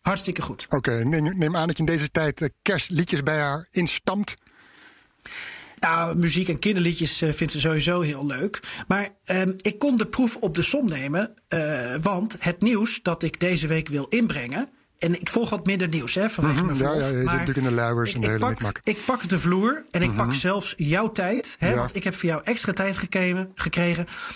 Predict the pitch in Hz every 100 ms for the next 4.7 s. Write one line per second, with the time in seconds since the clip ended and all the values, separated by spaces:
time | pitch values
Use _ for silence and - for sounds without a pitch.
0 | - - 156 - 196 190 170 160 156 151
1 | 202 233 - 170 - - - - 170 160
2 | 165 151 139 131 - 131 110 - - 139
3 | 123 147 151 143 117 139 160 _ - -
4 | _ _ _ _ - 135 113